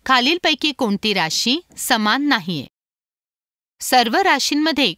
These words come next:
गुणाकाराचे चिन्ह वापरले आहे. पाच एम छेद दोन व्यतिरिक्त या समजामुळे अधिकतर पाच एम छेद दोन उत्तर दिले जाते, जो चुकीचा समज आहे.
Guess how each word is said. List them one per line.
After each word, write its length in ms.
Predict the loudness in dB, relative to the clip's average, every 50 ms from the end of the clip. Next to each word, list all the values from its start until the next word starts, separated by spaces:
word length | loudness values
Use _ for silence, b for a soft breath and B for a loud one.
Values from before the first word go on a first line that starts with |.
| -4 -2
गुणाकाराचे 760 | 0 2 2 2 2 2 0 0 0 0 -2 -2 -2 -4
चिन्ह 400 | -4 0 -2 0 0 2 2 2 2
वापरले 460 | 2 2 0 0 -4 -4 -2 0 0
आहे. 300 | 0 0 -2 -4 -10 -10 -12 _ _ _ _ _ _ _ _ _
पाच 440 | 4 4 6 6 4 2 0 -2 -4 -4 -4 -2
एम 300 | -2 0 2 2 0 0 0 -2
छेद 320 | -2 0 2 2 2 0 0 -4 -8
दोन 380 | -4 2 2 4 4 4 4 4 2
व्यतिरिक्त 600 | 2 0 0 0 0 0 0 -2 _ _ -4 -4 -2 -4 -4 _ -14 _ _ _ 0
या 200 | 2 2 2 2 2
समजामुळे 720 | 0 2 2 2 4 4 4 4 4 4 4 2 2 0 -4 _ _ -2
अधिकतर 600 | -2 -2 0 -2 -4 -4 -4 -2 0 0 0 0 -2 _ 0
पाच 420 | 2 4 4 2 2 0 -2 -6 -6 -4 -2
एम 260 | 0 0 2 2 0 0
छेद 280 | 0 0 2 2 2 0 -2 _ -2
दोन 360 | 0 2 2 2 2 0 -4 -6 _ -4
उत्तर 320 | -4 -4 -4 _ 0 2 2 2
दिले 260 | 2 0 2 2 0 0
जाते, 420 | 0 -2 -2 -4 -2 -4 -4 -4 -6 -12 _ -14 -8 -4
जो 320 | 0 0 2 2 2 2 0 -2 -2
चुकीचा 520 | -2 -2 -2 2 0 0 2 2 0 0
समज 440 | 2 0 0 0 -2 -2 -2 -2 -2
आहे. 360 | -2 -2 -2 -4 -6 -6 -6